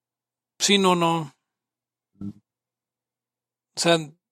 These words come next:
realmente nunca he encontrado algo que diga yo, "Ah, puta, está aquí en un preciazo mejor que afuera".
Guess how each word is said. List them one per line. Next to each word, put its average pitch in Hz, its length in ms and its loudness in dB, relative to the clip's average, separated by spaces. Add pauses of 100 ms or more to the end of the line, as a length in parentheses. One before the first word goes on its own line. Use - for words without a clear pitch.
(760)
realmente 240 720 4
nunca 220 300 2
he 226 40 2
encontrado 185 560 2
algo 196 280 0
que 160 160 -4
diga 165 220 2
yo, 165 180 2
"Ah, 165 200 4
puta, 147 360 -2
está 156 220 -2
aquí 147 180 -6
en 156 120 -4
un 147 120 -4
preciazo 135 580 0
mejor 127 360 -6
que 131 140 -4
afuera". 117 440 -6